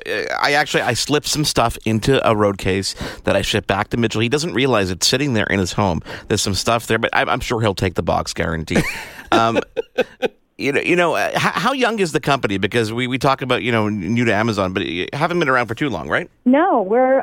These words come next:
Speaker 2: about a year old.
Speaker 1: Okay.
Speaker 2: Um, the first year, we primarily focused on all of the development of these great products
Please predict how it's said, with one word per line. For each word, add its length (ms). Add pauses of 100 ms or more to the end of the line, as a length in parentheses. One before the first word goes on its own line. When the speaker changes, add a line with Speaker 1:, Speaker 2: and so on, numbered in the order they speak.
Speaker 2:
about 440
a 100
year 300
old. 380 (140)
Speaker 1:
Okay. 120
Speaker 2:
Um, 280
the 80
first 340
year, 200
we 100
primarily 880 (460)
focused 420
on 240
all 240
of 100
the 80
development 580
of 100
these 200
great 240
products 560